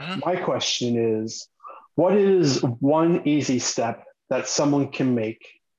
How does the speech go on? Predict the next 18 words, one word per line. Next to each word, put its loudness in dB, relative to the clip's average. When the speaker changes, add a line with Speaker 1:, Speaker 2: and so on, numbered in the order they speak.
Speaker 2:
to -20
take -2
a 0
move 2
towards 0
happiness? -4
Speaker 1:
Change 2
something -2
in -6
your -8
life. -8
Anything. -2
Hairstyle, 0
get 0
a 0
new -8
shirt, -2
um, -10